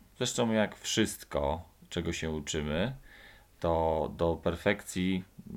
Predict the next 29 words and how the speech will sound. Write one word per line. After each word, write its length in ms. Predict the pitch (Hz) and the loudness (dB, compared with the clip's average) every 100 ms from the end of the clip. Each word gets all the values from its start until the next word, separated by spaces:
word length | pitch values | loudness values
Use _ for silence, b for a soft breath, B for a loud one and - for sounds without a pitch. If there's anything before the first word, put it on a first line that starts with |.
| - | -6
albo 300 | 80 76 78 | -4 -2 -2
do, 340 | 78 78 76 | 0 0 -2
że 100 | 80 | -4
tak 140 | 82 | -6
powiem, 400 | 82 92 82 78 69 B B - - | 0 0 2 -2 -6 B B -20 -12
jak 280 | 69 85 82 | -2 0 2
najlepszych 440 | 85 101 101 87 | 4 4 4 0
umiejętności 720 | 85 82 82 76 95 90 - | 0 0 -2 0 0 0 -2
dochodzimy 420 | 87 82 80 85 | -4 -4 -2 -2
poprzez 440 | 87 82 - 85 - B B B _ | 0 -2 -2 -4 -6 B B B _
ich 260 | - 87 - | -2 -2 -2
powtarzanie, 1000 | - 98 101 - 92 87 92 90 80 73 | 4 6 6 2 2 4 4 4 2 -4
powtarzanie 760 | - - 85 82 95 95 92 | -8 -4 -2 4 4 6 4
czynności. 800 | 90 - 87 87 82 78 - - - B B B - | 0 0 4 4 2 0 -8 -14 -20 B B B -2
I 60 | 135 | 2
tak 140 | 135 | 2
samo 180 | 131 127 | 4 4
jest 100 | 113 | 4
z 40 | |
językiem 400 | 107 95 92 92 | 4 2 2 2
angielskim, 540 | 87 85 80 78 - 80 | 2 0 -2 -6 -8 -6
czyli 200 | 85 85 | -4 -2
powtarzamy 520 | 82 - 87 104 98 | -2 0 2 2 0
słówka, 600 | - 98 - 98 98 - B B B B B B | 0 -2 2 4 4 0 B B B B B B
e, 300 | - 87 85 | -2 2 4
jak 260 | 85 95 95 | 6 8 8
najczęściej 560 | 95 90 90 90 - 87 | 4 2 2 2 2 -2
tylko 260 | 85 82 | -2 -2
możemy. 500 | 85 82 78 71 57 | -2 -2 -4 -6 -8